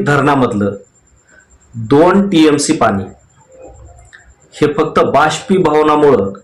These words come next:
एका महिन्यात कमी झालेले आहे. आता अनेकांनी ही बातमी वाचून सोडून दिली असेल. आता त्या धरणामधली ती पाणी पातळी त्यांनी मोजली म्हणून ती लक्षात आली.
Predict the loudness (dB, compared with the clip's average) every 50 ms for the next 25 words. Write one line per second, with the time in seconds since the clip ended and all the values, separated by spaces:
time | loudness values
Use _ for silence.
0 | _ -2 0 0 2 2 2 2 2 2 0 0 -2 -2 0 0 0 0 0 -2
1 | -2 -4 -4 -6 -8 -10 -16 -20 -20 -20 -20 _ _ _ _ _ _ _ _ -20
2 | -20 _ _ _ _ _ _ _ _ _ _ _ _ _ _ _ -20 _ _ _
3 | -4 -2 2 2 2 4 2 0 -2 -4 -4 -2 -2 0 0 0 0 0 2 2
4 | 2 4 4 4 4 2 2 2 2 2 4 4 2 2 0 -2 -2 0 2 2
5 | 4 4 4 4 4 4 4 2 0 -2 -6 -12 -14 -16 -18 -20 _ _ _ _
6 | _ _ _ _ _ _ _ _ _ _ _ _ _ _ _ _ _ _ _ _
7 | _ _ _ _ _ _ _ _ _ _ -8 -4 -4 -2 0 2 2 2 2 2
8 | 0 0 0 0 2 0 0 0 0 0 0 0 0 0 0 0 0 -2 -4 -10
9 | _ _ _ -2 0 0 0 0 0 0 0 2 2 0 2 2 2 2 2 2
10 | 4 4 4 2 2 2 2 2 4 4 4 4 4 4 2 2 0 0 -2 -2
11 | -2 -2 -4 -6 -8